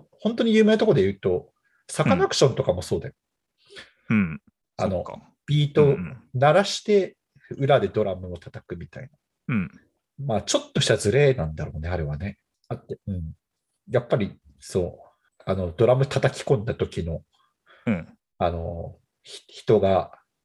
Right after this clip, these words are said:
Speaker 1: 人でしか出せない揺らぎみたいなのが
Speaker 2: うん。うん。
Speaker 1: 出すと、やっぱりちょっと
Speaker 2: うん。
Speaker 1: テンション上がるんだろうね。
Speaker 2: うん。ボアダムスみたいにさ、ドラム三人いますみたいなバンドもいるけど。
Speaker 1: ああ、それもいるね。確かにね。
Speaker 2: <laughs>
Speaker 1: ね。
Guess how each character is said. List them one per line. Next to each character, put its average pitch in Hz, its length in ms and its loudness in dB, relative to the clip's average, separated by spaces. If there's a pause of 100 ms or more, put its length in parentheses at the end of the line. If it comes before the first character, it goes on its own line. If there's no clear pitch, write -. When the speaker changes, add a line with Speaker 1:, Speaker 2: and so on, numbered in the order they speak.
(180)
Speaker 1:
人 - 220 0
で 110 120 4
し 95 100 2
か 85 80 0
出 98 120 2
せ 117 140 0
な 92 160 0
い 87 100 -4
揺 101 80 2
ら 104 140 6
ぎ 98 120 -4
み 90 140 -8
た - 120 -10
い - 20 -6
な 76 140 -6
の - 180 -8 (340)
が - 0 -
Speaker 2:
う - 40 -10
ん。 92 40 -6
う 87 40 -2
ん。 78 220 -2 (260)
Speaker 1:
出 101 120 2
す - 140 -10
と、 78 240 -2
や - 80 -4
っ - 80 -8
ぱ - 80 2
り 82 160 -10
ち - 100 -4
ょ - 40 2
っ - 100 -20
と - 80 -6
Speaker 2:
う - 60 0
ん。 85 180 -8 (240)
Speaker 1:
テ 131 120 -2
ン 98 40 -4
シ - 100 0
ョ 92 40 4
ン - 40 2
上 85 40 -8
が 95 80 -2
る 90 100 -4
ん 82 40 -8
だ 80 100 -2
ろ 73 120 -6
う - 40 -6
ね。 - 260 -10 (520)
Speaker 2:
う 143 40 6
ん。 85 260 -6 (260)
ボ 160 160 4
ア 180 60 4
ダ 170 100 6
ム 143 140 2
ス 117 120 0
み 107 100 4
た 98 100 0
い 92 40 2
に 92 100 0
さ、 - 200 -4
ド 110 100 -4
ラ 123 100 2
ム 147 120 2
三 131 240 2
人 135 140 4
い 113 60 6
ま 117 120 4
す - 80 -6
み 90 100 -4
た 85 80 -10
い 82 40 -6
な 82 80 -10
バ 82 120 -6
ン 85 60 -4
ド 87 80 -8
も 85 60 -12
い 87 60 -10
る 95 60 -14
け 95 120 -14
ど。 85 60 -18 (360)
Speaker 1:
あ 120 160 2
あ、 98 60 -2
そ - 120 -2
れ 123 80 4
も 120 120 0
い 95 100 0
る 95 120 -4
ね。 107 120 -2
確 - 200 -6
か 123 380 2
に 110 60 0
ね。 107 260 -2
Speaker 2:
<laughs> 107 600 -4
Speaker 1:
ね。 113 140 -4